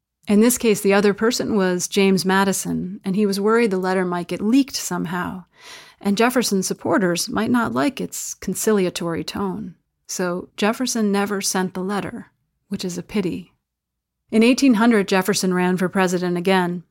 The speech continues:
The campaign was even nastier. Both sides spread rumors and demeaned their opponents. Jefferson hired someone to badmouth Adams in the press, and ultimately,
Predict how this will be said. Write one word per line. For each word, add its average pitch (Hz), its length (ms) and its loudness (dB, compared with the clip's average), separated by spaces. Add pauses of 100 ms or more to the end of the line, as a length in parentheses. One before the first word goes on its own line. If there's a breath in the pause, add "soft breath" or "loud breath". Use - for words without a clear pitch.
(140)
The 196 80 -6
campaign 240 480 2
was 190 200 2 (100)
even 214 340 4
nastier. 170 720 -4 (140)
Both 220 240 6
sides 208 400 2
spread 180 340 -2
rumors 196 540 4
and 180 140 -4
demeaned 208 480 4
their 170 180 -2
opponents. 190 680 -4 (360 soft breath)
Jefferson 233 460 4
hired 196 300 0
someone 190 340 0
to 185 100 -4
badmouth 185 680 2
Adams 185 440 2
in 180 100 0
the 175 80 -6
press, 185 500 -2
and 175 180 -6 (540 loud breath)
ultimately, 208 800 2